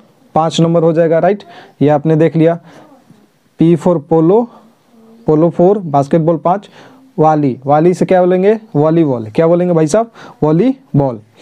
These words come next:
तो वॉलीबॉल में कितने हो जाएंगे, वॉलीबॉल में आपको trick याद करके रखना है।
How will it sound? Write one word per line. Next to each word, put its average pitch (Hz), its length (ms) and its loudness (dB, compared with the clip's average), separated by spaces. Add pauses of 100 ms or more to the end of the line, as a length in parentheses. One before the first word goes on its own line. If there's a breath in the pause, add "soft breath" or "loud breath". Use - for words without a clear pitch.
(280 loud breath)
तो 143 80 0
वॉलीबॉल 170 480 2
में 180 160 -2
कितने 175 220 -2
हो 185 80 2
जाएंगे, 185 400 0 (1120 soft breath)
वॉलीबॉल 160 380 0
में 190 140 -4 (640 loud breath)
आपको 139 180 -4
trick 147 300 -2
याद 156 220 0
करके 156 220 0
रखना 147 240 0
है। 208 120 -6